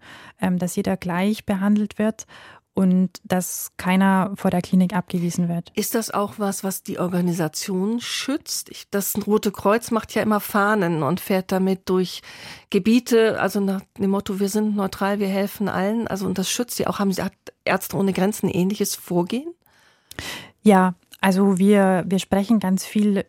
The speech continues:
Speaker 1: mit der Community, also mit der, mit der Gemeinschaft, mit den, ähm, Bewohnern,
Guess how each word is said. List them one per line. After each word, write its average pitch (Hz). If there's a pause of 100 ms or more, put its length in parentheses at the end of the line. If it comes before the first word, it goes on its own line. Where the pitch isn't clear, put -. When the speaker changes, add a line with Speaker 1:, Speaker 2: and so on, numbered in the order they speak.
(260)
Speaker 1:
mit -
der 185
Community, 196
also 180
mit 185
der, 180
mit 175
der 170
Gemeinschaft, 175
mit 190
den, 175
ähm, 170
Bewohnern, 208